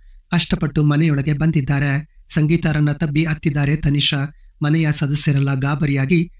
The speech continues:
ಸಂಗೀತ ಹಾಗೂ ಪ್ರತಾಪ್ರನ್ನು ಮುತ್ತಿಕೊಂಡಿದ್ದಾರೆ. ಸಿರಿ ಅವರು ವಿಚಾರಿಸಿದಾಗ, "ನಾನು ಸರಿಯಾಗಿದ್ದೇನೆ, ಏನೂ ಆಗಿಲ್ಲ" ಎಂದು ಸಂಗೀತ ಬೇಸರದಿಂದ ಹೇಳಿದ್ದಾರೆ. ಡ್ರೋನ್ ಪ್ರತಾಪ್ ಸಹ ವರ್ತೂರು ಬಳಿ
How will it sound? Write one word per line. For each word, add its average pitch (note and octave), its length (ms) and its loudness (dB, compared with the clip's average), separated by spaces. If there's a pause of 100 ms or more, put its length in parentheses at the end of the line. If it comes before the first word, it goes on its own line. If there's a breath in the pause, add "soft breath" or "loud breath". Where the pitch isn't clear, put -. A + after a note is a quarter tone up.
(140)
ಸಂಗೀತ D3+ 380 0
ಹಾಗೂ D#3+ 480 2 (200)
ಪ್ರತಾಪ್ರನ್ನು D#3 560 0
ಮುತ್ತಿಕೊಂಡಿದ್ದಾರೆ. C#3+ 1160 -2
ಸಿರಿ E3+ 280 0
ಅವರು D#3 220 0
ವಿಚಾರಿಸಿದಾಗ, D3+ 680 -2 (140)
"ನಾನು F#3 240 0
ಸರಿಯಾಗಿದ್ದೇನೆ, D#3 1120 -2
ಏನೂ D#3+ 240 2
ಆಗಿಲ್ಲ" C#3+ 300 -2
ಎಂದು D#3 280 0
ಸಂಗೀತ C#3+ 380 -2 (460)
ಬೇಸರದಿಂದ C#3+ 480 0
ಹೇಳಿದ್ದಾರೆ. C#3 840 0 (140)
ಡ್ರೋನ್ E3 200 2
ಪ್ರತಾಪ್ D#3 300 0
ಸಹ E3 360 0 (280)
ವರ್ತೂರು D#3+ 380 2
ಬಳಿ E3+ 320 0